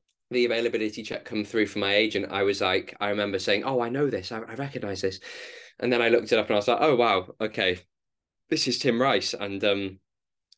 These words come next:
and, you know, Stuart Brayson." And so from when I got the audition through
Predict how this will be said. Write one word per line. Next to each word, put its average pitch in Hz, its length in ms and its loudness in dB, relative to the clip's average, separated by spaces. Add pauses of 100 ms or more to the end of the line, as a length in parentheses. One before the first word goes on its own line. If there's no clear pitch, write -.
(140)
and, 101 140 -6
you 98 40 0
know, 95 140 2
Stuart 104 260 2
Brayson." 110 460 -2 (500)
And 117 220 2
so 123 360 6 (140)
from 127 420 2
when 131 180 4
I 123 80 0
got 127 120 4
the 113 120 2
audition 110 340 -2
through 98 380 2